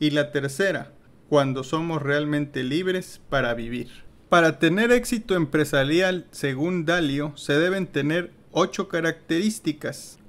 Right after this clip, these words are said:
Uno, ser un pensador independiente con objetivos audaces. Dos, elaborar mapas mentales de cómo conseguir los objetivos. Tres, ser resistente.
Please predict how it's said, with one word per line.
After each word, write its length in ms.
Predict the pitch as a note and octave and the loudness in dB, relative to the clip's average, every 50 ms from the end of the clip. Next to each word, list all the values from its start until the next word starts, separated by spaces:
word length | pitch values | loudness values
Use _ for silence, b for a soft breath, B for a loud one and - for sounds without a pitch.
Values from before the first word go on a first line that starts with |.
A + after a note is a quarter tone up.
| - - | -8 -2
Uno, 400 | F#3+ G3 G3 E3+ C#3 - - - - - - - - - | 0 0 2 0 0 -4 -8 -14 -20 -20 -20 -20 -20 -20
ser 300 | - - - G3 G#3+ G#3+ | -6 0 4 4 4 6
un 140 | A3+ A3 A3 | 4 2 2
pensador 580 | - F#3+ F3 D#3 - - C#3+ C#3 D3+ E3+ F3+ | 2 0 0 0 0 2 2 2 2 2 0
independiente 1120 | F#3 F3+ F3 D3 C#3+ C3 - - B2+ B2+ B2+ B2+ D3 F3 F#3+ G3+ G3+ - - G#3 G3+ G#3 G#3+ - - - - - _ - - | 0 0 -2 -2 -4 -4 -4 -4 -2 -2 -2 0 -2 -2 -2 -4 -4 -6 -4 -4 -4 -4 -4 -8 -12 -20 -20 -20 _ -12 -2
con 220 | - D#3 D3+ D3 | 2 4 4 4
objetivos 720 | C#3+ C3 C3+ - C#3 C3+ C3+ - F3 F#3 F3 F3 D#3+ - D3 | 2 0 -2 -4 -6 -4 -4 -4 -4 -2 -2 -2 0 0 0
audaces. 760 | C3+ C3 B2 B2+ C3+ C3+ C3+ C3+ - D3 - - - - - - _ - | -2 0 0 0 0 0 0 -2 -8 -14 -16 -18 -20 -20 -20 -20 _ -12
Dos, 640 | - C3 C#3 F3 F#3 D#3 A2 - - - - - - - - - | -4 0 2 2 2 2 0 -4 -10 -16 -20 -20 -20 -20 -6 0
elaborar 680 | - D3+ D3 D3 C#3+ C#3 C#3 C#3+ C#3 D#3+ F#3 G3 F#3+ F#3 | 2 4 4 4 4 4 2 2 4 4 4 4 4 2
mapas 480 | F3 E3+ F3+ F3+ - - F3+ E3 - | 0 0 -2 -2 0 0 0 0 0
mentales 880 | C#3 B2+ B2 B2 A#2 - - D#3+ F3 F#3 F#3 F#3 F#3+ G3 - - - - - - - | 0 -2 -2 -2 -2 0 0 2 2 2 0 -2 -4 -6 -8 -12 -20 -20 -20 -20 -14
de 240 | - C3+ C#3+ C#3 C#3 | -4 -2 -2 -2 0
cómo 380 | - F3+ F#3+ G3 G3 F#3 F3+ - | 2 4 4 4 2 0 -2 -2
conseguir 560 | D#3+ D3 C3 C3+ C3+ C#3 C3+ C#3+ D#3 D#3 D#3 | -2 -2 -2 -2 -4 -4 -2 0 0 0 0
los 180 | D#3 D3+ - - | -2 -4 -4 -4
objetivos. 880 | C3+ - - - A#2+ A#2+ - D3 C#3 C3 - - - - - - - - - - - - | -8 -6 -6 -8 -10 -8 -6 -6 -6 -4 -6 -10 -14 -16 -18 -20 -20 -20 -20 -10 -2 2
Tres, 580 | E3 F3+ F#3 E3+ B2+ A2 - - - - - - _ | 4 4 4 4 2 -2 -6 -12 -18 -20 -20 -20 _
ser 420 | - - - - F3+ F#3 F#3+ F#3 | -16 -10 0 4 6 6 6 6
resistente. 960 | F3+ F3+ C#3+ C3+ - C#3 C3+ - - - - E3 D3+ C#3+ B2 - - - C3+ | 4 0 0 -2 -4 -8 -8 -10 -8 -4 0 0 2 0 0 -4 -8 -14 -16